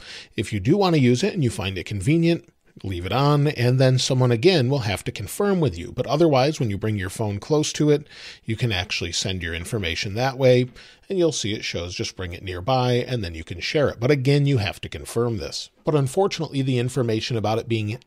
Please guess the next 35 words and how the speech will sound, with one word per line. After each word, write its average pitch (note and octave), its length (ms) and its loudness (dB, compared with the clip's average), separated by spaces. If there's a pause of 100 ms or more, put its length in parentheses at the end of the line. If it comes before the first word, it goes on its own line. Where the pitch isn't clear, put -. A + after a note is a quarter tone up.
(100)
insecure D3+ 680 4
and G#2+ 220 2
something G2+ 360 -2
you F2+ 120 -4
shouldn't A2 300 -2
have G2+ 200 -4
enabled B2+ 480 2
is B2 160 -2
just A2+ 240 -4
not F2+ 160 -2
accurate D#2+ 440 -6
at D#2 100 -8
all. G2+ 260 2
So G2 220 -6
that's E3 240 2
how G3 200 4
it E3 120 4
works. F#3 320 0
Hopefully D3+ 420 2
that C3 180 4
helps, F3+ 360 2
and D#3+ 80 2
if D3+ 100 -6
you E3 80 2
have D#3 160 4
any D#3 200 2
additional F#3 500 2
questions, B2+ 480 -4
let - 100 -8
me B2+ 100 -2
know G2 220 -2
in G#2+ 80 -4
the C#3 80 -2
comments C#2+ 460 -10
below. F#2 500 -4